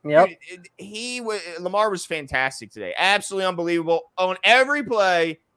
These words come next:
Speaker 2: except for that damn fumble
Speaker 1: Uh,
Speaker 2: where he
Speaker 1: you
Speaker 2: tried
Speaker 1: gotta
Speaker 2: to
Speaker 1: cut it
Speaker 2: lay
Speaker 1: out.
Speaker 2: it up. Dude, he tried to lay it. He
Speaker 1: Like,
Speaker 2: tried,
Speaker 1: put
Speaker 2: like, a
Speaker 1: some
Speaker 2: layup
Speaker 1: a little,
Speaker 2: into
Speaker 1: little jelly roll on it.
Speaker 2: Yeah, like, you gotta stick that in his chest, man. But every other play, Lamar was fantastic today.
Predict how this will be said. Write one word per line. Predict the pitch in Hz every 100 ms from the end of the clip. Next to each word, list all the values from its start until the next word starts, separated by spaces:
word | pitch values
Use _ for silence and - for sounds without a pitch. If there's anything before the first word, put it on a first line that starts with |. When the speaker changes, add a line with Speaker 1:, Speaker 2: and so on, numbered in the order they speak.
| _ -
Speaker 2:
except | 147 - 185
for | 170
that | 156 131
damn | 131 160 214 233
fumble | - 220 220 185 110 107 _ _ _ 160
Speaker 1:
Uh, | 151 143 127 -
Speaker 2:
where | 165 180
he | 156
Speaker 1:
you |
Speaker 2:
tried | 123 254 269
Speaker 1:
gotta | 220
Speaker 2:
to |
Speaker 1:
cut | 180 175
it |
Speaker 2:
lay | -
Speaker 1:
out. | - 190
Speaker 2:
it |
up. | 202 190 - _ _ -
Dude, | 214
he | 214
tried | 320 311
to |
lay | 214 170 190 269 254
it. | 170 _ _ _ -
He |
Speaker 1:
Like, | 160 143
Speaker 2:
tried, | 262 226
Speaker 1:
put |
Speaker 2:
like, | 311
a | 175
Speaker 1:
some | 175
Speaker 2:
layup | 180 208 208 - 165 - _ _ _ _ _ - -
Speaker 1:
a | 185
little, | 240 151
Speaker 2:
into | 226 - _ _ _
Speaker 1:
little | 170 165 147
jelly | 139 190 208 214
roll | 214 226 220
on | 233 240
it. | 240 - _ _ - 320 330
Speaker 2:
Yeah, | 302
like, | 302 262 247
you | 302
gotta | 320 262
stick | - - 285 269
that | 269 277
in | 262
his | 269 277
chest, | - 285 285 285 254 208
man. | 226 240 254 220
But | 196
every | 196 214 220 208
other | 185
play, | 175 180 170 170
Lamar | 156 151 151
was | 139 131
fantastic | 131 117 123 101 98 98 -
today. | 92